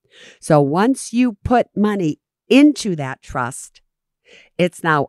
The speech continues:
out of your estate. You may think you own it, but it is no longer yours. It's in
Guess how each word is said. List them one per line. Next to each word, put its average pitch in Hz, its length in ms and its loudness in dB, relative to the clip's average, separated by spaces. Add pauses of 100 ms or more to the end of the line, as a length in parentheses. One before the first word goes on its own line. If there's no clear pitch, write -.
(100)
out 170 200 0
of 160 120 -6
your 151 220 -6
estate. 175 640 -8 (260)
You 175 180 2
may 139 200 -2
think - 480 -4
you 220 300 -6
own 160 240 -2
it, - 280 -8 (280)
but 180 120 -4
it 180 140 -4
is 165 160 -6
no 185 240 0
longer 175 420 -4
yours. 160 800 -4 (420)
It's - 280 -2 (100)
in 233 380 4